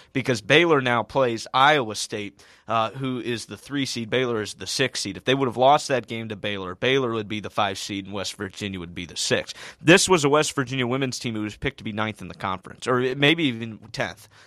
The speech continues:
And, and they're able to come all the way up and be the fifth seed in the conference, kind of similar to the men in that aspect where they were both picked towards the bottom at the start of the season, because this squad brought in a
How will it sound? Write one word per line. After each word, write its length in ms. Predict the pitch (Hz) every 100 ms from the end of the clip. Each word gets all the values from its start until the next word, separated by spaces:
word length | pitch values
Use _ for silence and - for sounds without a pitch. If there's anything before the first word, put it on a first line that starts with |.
| _
And, 200 | - 131
and 240 | 123 127 127
they're 140 | 147
able 180 | 139 135
to 40 |
come 200 | 113 135
all 100 | 120
the 60 | 135
way 120 | 135
up 160 | 127 131
and 100 | 117
be 100 | 120
the 100 | 95
fifth 340 | - 120 120
seed 220 | - 131
in 60 | 107
the 80 | 104
conference, 480 | 110 113 - 127 - - _
kind 200 | - 175
of 80 | 180
similar 360 | - 165 160 151
to 140 | -
the 80 | 120
men 240 | 117 127
in 80 | 143
that 160 | 139 135
aspect 460 | 135 139 - 135 -
where 100 | 123
they 100 | 127
were 100 | 117
both 320 | 120 127 -
picked 300 | 143 131 -
towards 320 | 123 131 117
the 80 | 110
bottom 520 | 120 120 120 98 90 _ _ _ -
at 140 | 117
the 60 | -
start 300 | - 135 123
of 80 |
the 80 | 104
season, 380 | - 135 107 101
because 340 | 110 131 123 - - _ _ _ _ _ _ -
this 200 | 151 147
squad 380 | - 196 190 135
brought 220 | 139 139
in 100 |
a 100 | 127